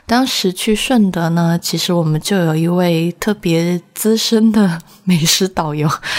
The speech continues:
那美食导游是加引号的，因为他主业也不是干这个，就是特别懂得吃，然后就带我们几个在顺德吃了一圈。这位朋友就是两灿。哎，他，你是土生土长的顺德人吗？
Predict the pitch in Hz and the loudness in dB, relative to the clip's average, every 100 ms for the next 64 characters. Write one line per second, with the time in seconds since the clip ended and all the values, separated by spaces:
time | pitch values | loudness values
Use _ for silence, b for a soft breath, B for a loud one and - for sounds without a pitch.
0 | B 233 220 165 196 208 151 165 208 214 | B 2 2 2 0 0 0 0 0 -2
1 | 220 220 196 151 214 180 175 180 208 214 | 0 2 2 0 0 2 0 0 -2 0
2 | 208 208 - - 175 160 208 190 165 165 | -4 -4 -8 -6 -4 0 2 2 2 0
3 | 190 208 202 190 185 175 - - B B | -2 0 2 2 -2 -4 -4 -6 B B
4 | B - 180 165 170 165 190 175 165 151 | B -2 -2 0 0 0 0 0 0 -4
5 | 143 - 220 214 165 147 156 156 180 156 | -6 -4 -2 0 0 -2 -2 -2 -2 -2
6 | 147 139 - 123 - 73 - 160 139 160 | 0 -2 -4 -6 -4 -4 -2 -2 -2 -2
7 | - 185 156 147 143 151 - 277 196 139 | -2 -2 0 0 -2 -4 -2 -2 -2 -4
8 | 143 - B B _ 185 147 139 147 - | -8 -10 B B _ -2 0 -2 -4 -6
9 | - 143 - 139 - 131 - - - 135 | -4 -2 -2 -4 -4 -4 -6 -8 -6 -4
10 | - - 180 - B B B 180 - 202 | -6 -8 -8 -6 B B B -4 -2 -6
11 | 226 - 196 170 - 320 269 202 170 - | -6 -6 -2 0 2 2 4 2 0 -10
12 | - - - 160 233 247 190 190 - 151 | -20 -14 -4 -2 2 2 2 0 -2 -2
13 | 143 143 175 - 196 156 143 139 - - | -2 -4 -4 -2 0 0 0 0 -2 -6